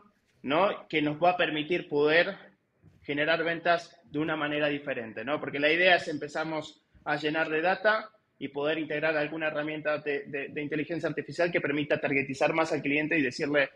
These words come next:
"Mira, no vamos a comparar. Vos tenés este ingreso, eh, vivís en tal lado,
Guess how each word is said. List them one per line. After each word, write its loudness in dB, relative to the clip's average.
"Mira, 4
no 4
vamos 4
a -4
comparar. -2
Vos 4
tenés 0
este -8
ingreso, 4
eh, 4
vivís -6
en -12
tal -4
lado, 0